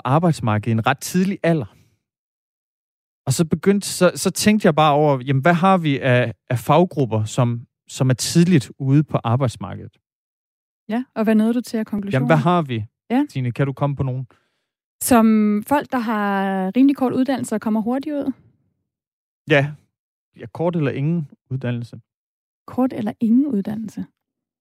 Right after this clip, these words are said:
Speaker 1: Som vi slet ikke har talt om
Speaker 2: Jamen, det
Speaker 1: i
Speaker 2: er der,
Speaker 1: forbindelse
Speaker 2: det,
Speaker 1: med debatten
Speaker 2: det,
Speaker 1: om retten
Speaker 2: det,
Speaker 1: til
Speaker 2: det,
Speaker 1: tidlig
Speaker 2: lige der, jeg
Speaker 1: tilbagetrækning.
Speaker 2: synes, jeg har et lille problem, og jeg tænker, at, øh, jeg prøver at sidde og, og, og kigge ind i din hjerne og få et lille hint her.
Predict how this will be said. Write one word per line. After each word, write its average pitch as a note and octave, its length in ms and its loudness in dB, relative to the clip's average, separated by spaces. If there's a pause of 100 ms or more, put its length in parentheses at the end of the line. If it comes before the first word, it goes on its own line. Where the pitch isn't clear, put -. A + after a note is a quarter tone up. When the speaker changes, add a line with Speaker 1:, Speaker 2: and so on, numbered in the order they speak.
(1120)
Speaker 1:
Som E3+ 140 2
vi D3+ 40 4
slet G#3 200 4
ikke F3 120 2
har D3 40 4
talt C3+ 280 2
om A#2 180 -2 (640)
Speaker 2:
Jamen, A3 140 4
det A3+ 60 6
Speaker 1:
i G#3 40 4
Speaker 2:
er - 40 0
der, C4+ 80 4
Speaker 1:
forbindelse A#3+ 220 4
Speaker 2:
det, A3+ 60 4
Speaker 1:
med A#2+ 60 0
debatten B3 260 2
Speaker 2:
det, B2+ 40 4
Speaker 1:
om - 100 0
retten G#3+ 240 0
Speaker 2:
det, G3+ 80 -4
Speaker 1:
til - 20 -8
Speaker 2:
det, A3+ 60 -6
Speaker 1:
tidlig B3 200 4
Speaker 2:
lige - 60 -2
der, B3 80 2
jeg - 80 0
Speaker 1:
tilbagetrækning. - 180 -4 (120)
Speaker 2:
synes, - 120 -10
jeg A3 80 -4
har G#3+ 100 -8
et G#3+ 60 -8
lille G#3 160 -8
problem, G#3 440 -8
og G#3 80 -4
jeg G3 120 -4
tænker, A3+ 340 -2
at, G3 140 -8
øh, F#3+ 260 -2 (340)
jeg G#3 80 -2
prøver B3 200 0
at A3+ 60 0
sidde A#3+ 280 0
og, A#3 140 -8 (180)
og, - 220 -6
og G#3 120 -6
kigge A#3+ 280 -4
ind A#3+ 100 0
i A3+ 40 -2
din G3 160 -2
hjerne G3+ 400 -2 (120)
og G3 420 -4 (440)
få A#3 80 -2
et A3 120 0
lille G#3 160 -4
hint G#3+ 240 0
her. A3+ 180 -10